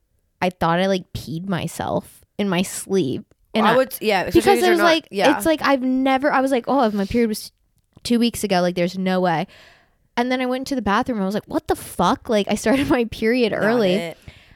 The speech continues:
Speaker 1: And then I was, like, talking to my roommate about it. And I was like, "Yeah, it's just so weird. Like, I feel like I should go to the gynecologist because, like, I don't know, it's not normal for me." She's like, "Well, are you stressed out?" And I was like, "I mean,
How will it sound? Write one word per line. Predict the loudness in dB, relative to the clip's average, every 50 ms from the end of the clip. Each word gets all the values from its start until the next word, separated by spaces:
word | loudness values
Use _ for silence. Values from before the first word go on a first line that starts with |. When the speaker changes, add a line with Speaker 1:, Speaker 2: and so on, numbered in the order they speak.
| _ _ -2
Speaker 1:
And | 0 0 2
then | 2 2 2
I | 2 2 0
was, | 2 2
like, | 0 0 0
talking | 0 0 0 0 0 -4
to | -2 -2
my | -2 -2
roommate | 0 0 0 0 2 0 0 0
about | 0 2 2 2 2 2
it. | 2 0 0 0
And | -2 -2
I | -2
was | -2 -2 -2
like, | -2 -4 -4 -6
"Yeah, | -10 -12
it's | -10 -8
just | -8 -8 -8 -10 -6
so | -2 0 0 0
weird. | 0 -2 -4 -2 -2 0 0 0 0 0
Like, | -2
I | -2 -2
feel | 0 0 0
like | 0
I | 0
should | -2 -2 -2
go | -2 -2
to | -2
the | -2 -4
gynecologist | -4 -4 -6 -8 -4 0 2 2 2 2 2 2 0 0 0 -2 -4
because, | -10 -8 -4 -2 -2 -2 0
like, | 0 0 0 0 -2 -6 -10 -18 _
I | -6 -4 -2 0
don't | 0
know, | 0 0 0
it's | -2 -2 -6 -6
not | -4 -4 -2 0 0 0 -2 -2
normal | -4 -4 -2 -2 -4 -4
for | -4 -8 -10
me." | -8 -10 -12 -14 -16 -20 -20 -20 -20 _ _
She's | -10 -6
like, | -6 -2 0
"Well, | 0 2
are | 2 2
you | 0 -2
stressed | -4 -4 -2 -2 -2 -2 -2 -4
out?" | -2 0 2 0 0 0
And | 0 0
I | 2 2
was | 0 0 0
like, | 0 2 2 0 -2 -4 _ _ _ _ _ _ _ _ _ _ _ _ _ _ _ _
"I | -6
mean, | -2 0 0 0 -2 -4